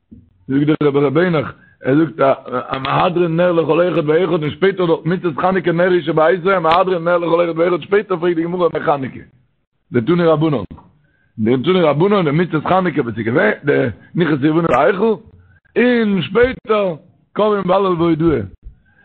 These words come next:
זאגט ער, די גמרא וויל יעצט זאגן, אז דאס איז א מאיר חנוכה. וואס איז, דו, דו, דאס איז אינטערעסאנט, דער מהדרין, דו, מיר זעען מיט דער שטאל, אזוי פיל מהדרין,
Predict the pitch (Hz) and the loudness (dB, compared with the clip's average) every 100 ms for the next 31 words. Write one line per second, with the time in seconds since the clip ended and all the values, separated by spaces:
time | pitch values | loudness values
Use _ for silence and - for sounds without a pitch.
0 | - 156 180 175 190 220 208 202 202 180 | -8 -4 -2 -2 0 2 2 2 2 2
1 | 196 202 202 208 175 170 175 196 196 165 | 2 2 2 0 0 0 2 0 0 0
2 | 208 190 147 139 151 156 127 175 180 185 | 0 -2 -2 -2 -2 -4 -4 -2 2 0
3 | 131 135 123 127 160 170 180 180 175 156 | 0 -4 -4 -2 -2 -4 -4 0 2 2
4 | 180 160 151 113 113 110 113 156 165 214 | 0 -2 -2 -2 0 0 0 -2 -2 0
5 | 151 101 147 156 143 165 156 120 202 - | 0 2 2 2 0 0 0 -2 -4 -4